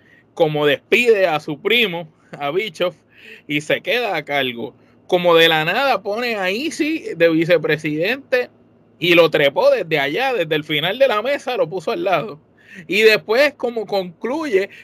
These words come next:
que Easy se vuelve el jefe y desplaza al padrino. O sea que esto tiene, eh, eh, vamos a ir hablando por partes. Aquí yo traje bullet points de momentos más importantes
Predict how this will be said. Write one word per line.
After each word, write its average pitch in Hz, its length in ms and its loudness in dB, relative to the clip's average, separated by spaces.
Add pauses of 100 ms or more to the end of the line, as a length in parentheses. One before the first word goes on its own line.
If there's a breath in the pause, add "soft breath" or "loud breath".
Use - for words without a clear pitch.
(120)
que 208 320 2
Easy 359 220 0
se 226 120 -2
vuelve 208 360 -4
el 202 120 -2
jefe 240 360 0
y 185 100 0
desplaza 180 520 0
al 175 100 -4
padrino. 180 400 -4
O - 20 0
sea 160 140 0
que 156 160 2 (320 loud breath)
esto 202 360 0
tiene, 262 360 -4 (400)
eh, 170 260 -2
eh, 175 140 2 (340)
vamos 180 340 0
a 247 60 0
ir 240 80 2
hablando 214 340 -2
por 180 200 -4
partes. 220 420 -2
Aquí 147 220 -4
yo 196 260 -2 (540)
traje 185 300 -4
bullet 180 320 -4
points 185 360 -10
de 151 120 -8
momentos 147 440 -6
más 165 180 -8
importantes 156 880 -8